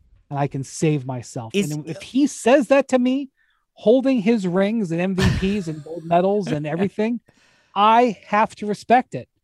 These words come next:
Speaker 1: Even if I don't think it makes sense necessarily, I have to respect what he's saying.
Speaker 2: Is he trying to thread the needle? Is LeBron saying, "Hey, we need Russ"? You know why? 'Cause I'm gonna probably miss twenty, twenty-five games. A D's probably gonna miss fifteen, twenty, twenty-five games.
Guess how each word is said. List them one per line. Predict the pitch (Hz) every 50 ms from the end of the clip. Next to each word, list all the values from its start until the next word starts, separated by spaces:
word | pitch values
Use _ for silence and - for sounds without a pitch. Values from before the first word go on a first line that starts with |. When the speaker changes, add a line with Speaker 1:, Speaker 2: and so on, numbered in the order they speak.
| _ _ _ _ _ _ -
Speaker 1:
Even | 208 220 233 254 262
if | 254 208 -
I | 226 214
don't | 185 202 208 220 -
think | - 214 208 -
it | 208 180
makes | 185 190 180 165 -
sense | - - 226 233 190 165 147 - - 180
necessarily, | 175 151 - 170 156 - 175 165 165 170 165 165 -
I | - 165 175 208
have | 180 175 202 196 -
to | - 196
respect | 175 - - - 170 - _
what | 165 151
he's | 143 127 -
saying. | - 117 107 -
Speaker 2:
Is | 196 190 185
he | 226 226 -
trying | - 214 220 208 202
to | 196
thread | - - 185 180 170 156
the | 165
needle? | 151 139 120 101 98 -
Is | 156 156 147
LeBron | 170 139 156 165 165 160
saying, | - - 156 135
"Hey, | 139 139 127
we | 110 110 123
need | 127 143 147 147 127
Russ"? | 131 139 156 151 -
You | 151 131
know | 127
why? | 127 127 127 139 165 175
'Cause | - 151 113 - -
I'm | 156 170
gonna | 160 127
probably | - 156 147 139 127
miss | 120 120 139 - -
twenty, | - - 107 107 120 127 120
twenty-five | 110 - 123 120 110 127 117 107
games. | 110 120 120 120 123 - - _ _ _ _ _ _ - _ _ _ - -
A | 175 156
D's | 139 160 160 -
probably | - 160 139 147 143
gonna | 151 139
miss | 131 139 139 - - _
fifteen, | - 127 - - - 139 135 127
twenty, | - - 127 123 127
twenty-five | 120 - 120 117 113 127 120 107
games. | 117 117 113 -